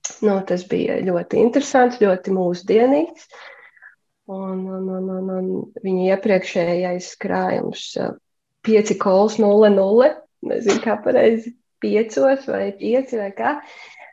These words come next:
kā pareizi pateikt, bet tas man arī bija ļoti liels pārsteigums, un es domāju, nu, ka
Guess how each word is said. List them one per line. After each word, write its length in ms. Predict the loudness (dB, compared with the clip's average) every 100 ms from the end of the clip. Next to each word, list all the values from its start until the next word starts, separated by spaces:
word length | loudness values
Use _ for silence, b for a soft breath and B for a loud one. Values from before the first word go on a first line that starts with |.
| _
kā 160 | -4 -2
pareizi 800 | 0 2 4 4 2 0 0 -4 -10 _
pateikt, 680 | -6 -6 -2 2 2 2 -2
bet 240 | -4 -6 -2
tas 280 | 0 2 2
man 180 | 2
arī 240 | 0 0 -2
bija 300 | -4 -4 -4
ļoti 260 | -4 -4
liels 240 | -4 -6 -6
pārsteigums, 800 | -4 -2 -4 -4 -6 -6 -10 -8
un 140 | -8
es 140 | -6 -6
domāju, 540 | -4 -2 0 -2 -2
nu, 140 | -4 -6 -10 b b b b _ _ _ _ _
ka 260 | -10 -8